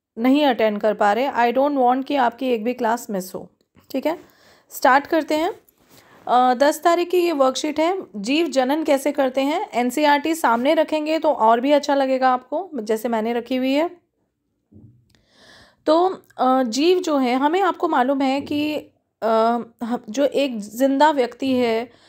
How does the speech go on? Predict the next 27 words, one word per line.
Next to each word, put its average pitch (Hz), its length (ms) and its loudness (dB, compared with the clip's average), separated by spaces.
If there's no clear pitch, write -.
या 302 100 0
कोई 320 180 0
भी 359 100 2
लिविंग 285 300 2
ऑर्गेनिज्म 220 600 0
है, 233 180 -4
वो 381 160 0
सारी 320 340 2
चीज़ें, 311 580 -2
मतलब, 254 540 0
उत्सर्जन 269 520 0
करता 254 300 0
है, 254 180 2
पोषण 277 440 0
करता 233 280 0
है, 233 220 0
श्वसन 277 420 0
करता 233 260 -2
है, 240 140 -2
ये 269 80 0
सारी 277 380 0
जो 311 140 -4
प्रक्रियाएं 247 480 0
हम 240 180 -4
लोग 262 140 -2
करते 180 260 -2
हैं, 170 280 -12